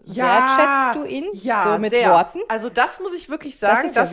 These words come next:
Speaker 1: das
Speaker 2: wichtig.
Speaker 1: kriege ich auch gespiegelt, weil ich freue mich, der, der, manchmal fühlt er sich sogar von mir verscheißert,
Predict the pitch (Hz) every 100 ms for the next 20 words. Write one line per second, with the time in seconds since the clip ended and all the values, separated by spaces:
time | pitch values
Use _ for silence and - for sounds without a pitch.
0 | 175 240 - 320 311 - 254 - 220 -
1 | 247 339 - 233 226 214 - 269 359 320
2 | 262 214 - 196 190 208 - 294 - 285
3 | 277 247 - 208 214 214 208 - 175 196
4 | 262 - 147